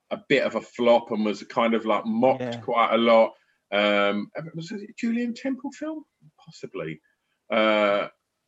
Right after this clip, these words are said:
Speaker 1: but,
Speaker 2: Patsy,
Speaker 1: um,
Speaker 2: Patsy Kensit in it? Was it Patsy
Speaker 1: Patsy
Speaker 2: Kensit?
Speaker 1: Kensit,
Speaker 2: Mm.
Speaker 1: yeah. Um, uh, but the bit of the, because obviously there's, that record starts with, like, the kind of, like, the weird little kind of interlude, and then you're just waiting for the ba, ba,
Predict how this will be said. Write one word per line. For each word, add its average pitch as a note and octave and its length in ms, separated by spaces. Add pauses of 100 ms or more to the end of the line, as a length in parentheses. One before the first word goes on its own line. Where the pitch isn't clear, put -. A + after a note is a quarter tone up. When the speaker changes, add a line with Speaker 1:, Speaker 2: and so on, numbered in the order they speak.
(240)
Speaker 1:
but, A#2 240
Speaker 2:
Patsy, A#2+ 360
Speaker 1:
um, - 100
Speaker 2:
Patsy - 280
Kensit A3 300
in G#2 120
it? G#2 120
Was - 120
it D#3 60
Patsy - 240
Speaker 1:
Patsy A2 260
Speaker 2:
Kensit? A2+ 320
Speaker 1:
Kensit, G#2 160
Speaker 2:
Mm. - 40
Speaker 1:
yeah. F2 420 (420)
Um, G#2 300 (460)
uh, C#3 180 (220)
but D#3+ 280 (180)
the D3+ 120
bit G3+ 260
of G#3+ 60
the, G#3+ 40
because E3 240
obviously A3 260
there's, C3+ 260
that C#3+ 220
record D3+ 280
starts A#2+ 480
with, G#2 160
like, G#2+ 260
the G#2+ 60
kind C#3+ 280
of, C3 60
like, B2+ 120
the A#2 120
weird C#3+ 420
little A#2+ 240
kind A#2+ 220
of A2+ 80
interlude, F#2 680 (140)
and G#2+ 300
then C3+ 240
you're A#2 100
just A2+ 200
waiting A2 180
for G2+ 80
the G2 120 (100)
ba, C3+ 220 (140)
ba, C#3 260